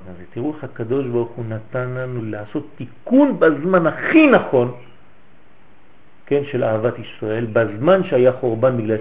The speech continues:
שנאת חינם. עכשיו אנחנו באהבת חינם. זה הבניין הכי גדול. אנחנו הולכים לבניין אמיתי עכשיו בעזרת השם.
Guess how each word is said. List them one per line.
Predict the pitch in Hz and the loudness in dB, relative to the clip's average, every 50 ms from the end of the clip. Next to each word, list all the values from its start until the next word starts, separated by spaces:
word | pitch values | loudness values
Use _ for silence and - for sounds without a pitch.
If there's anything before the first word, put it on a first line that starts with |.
| - - | -4 -10
שנאת | - 98 92 - - 92 95 - - - - - - - - - - - - - - - - - - - - - - - - - - - - - - - - - - - - - - - - - | -12 -14 -12 -12 -14 -14 -14 -18 -20 -20 -20 -20 -20 -20 -20 -20 -20 -20 -20 -20 -20 -20 -20 -20 -20 -20 -20 -20 -20 -20 -20 -20 -20 -20 -20 -20 -20 -20 -20 -20 -20 -20 -20 -20 -20 -20 -18 -16
חינם. | - 98 87 80 73 - - - - - - - - - | -14 -10 -10 -10 -12 -12 -16 -20 -20 -20 -20 -20 -20 -14
עכשיו | - 113 107 104 | -10 -8 -6 -6
אנחנו | 107 107 110 - 113 101 | -6 -8 -8 -10 -10 -6
באהבת | 101 101 98 101 95 104 101 - - - | -6 -4 -4 -4 -4 -6 -8 -8 -12 -16
חינם. | 90 87 82 78 - - - - - - - - 107 101 | -14 -16 -16 -16 -18 -20 -20 -20 -20 -20 -14 -14 -10 -4
זה | 107 127 131 | 0 0 0
הבניין | 123 110 104 113 110 123 139 139 127 | 0 0 -4 -6 -6 -6 -6 -6 -6
הכי | 110 - - 127 | -8 -8 -10 -6
גדול. | 120 127 131 139 170 156 123 104 | -6 -6 -4 -4 -4 -4 -4 -4
אנחנו | 107 139 - - 143 127 | -6 -6 -6 -4 -4 -4
הולכים | 117 - - - 214 208 208 165 | -4 -4 -6 -10 -8 -6 -4 -2
לבניין | 135 113 101 104 110 107 117 151 180 175 156 | -2 -2 -4 -6 -8 -6 -4 -4 -4 -4 -6
אמיתי | 139 127 120 120 - - - | -8 -10 -12 -12 -10 -10 -10
עכשיו | - - - - - - | -10 -10 -12 -12 -12 -10
בעזרת | 104 101 101 107 107 - | -10 -12 -12 -12 -14 -16
השם. | - - - | -18 -18 -18